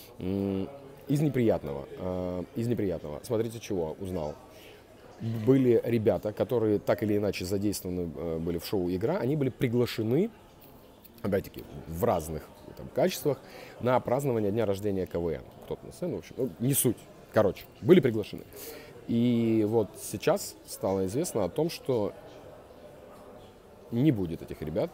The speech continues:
на праздновании дня рождения К В Н. М, не буду никак, наверное, это комментировать. Э,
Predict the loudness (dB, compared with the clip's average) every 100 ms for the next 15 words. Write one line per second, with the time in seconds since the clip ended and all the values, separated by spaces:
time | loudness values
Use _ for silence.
0 | -8 -6 -6 -2 -2 -2 -2 -4 -4 -4
1 | -4 -6 -6 -6 -6 -8 -10 -16 -20 -20
2 | -20 -20 -20 -20 -20 -18 -10 -4 -2 0
3 | 0 -2 -4 -10 -20 -20 -20 -20 -20 -20
4 | -20 -20 -20 -12 -2 2 4 4 4 2
5 | 0 -2 -2 0 -2 -2 -4 -2 2 4
6 | 2 -2 -10 -6 -4 -4 -4 -6 -8